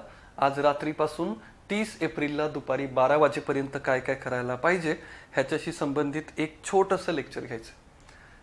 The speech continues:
जो तुम्हाला disturb नाही होऊ देणार, distract नाही होऊ देणार आणि confidence बरकरार रखेगा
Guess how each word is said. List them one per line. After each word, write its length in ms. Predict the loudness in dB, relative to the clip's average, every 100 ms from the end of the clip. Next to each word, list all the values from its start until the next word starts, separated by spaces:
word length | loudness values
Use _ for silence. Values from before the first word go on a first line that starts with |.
| -10
जो 140 | 0 0
तुम्हाला 580 | 0 -2 0 0 0 -4 -16 -12
disturb 460 | -6 -4 -2 -4 -2
नाही 140 | -6
होऊ 160 | -6 -8
देणार, 320 | -6 -8 -8 -10
distract 440 | -12 -6 -6 -6 -8
नाही 120 | -10
होऊ 180 | -10 -8
देणार 260 | -6 -4
आणि 160 | -6 -6
confidence 520 | -4 -4 -2 -4 -4
बरकरार 520 | -2 0 0 2 2
रखेगा 400 | 0 -6 -8 -8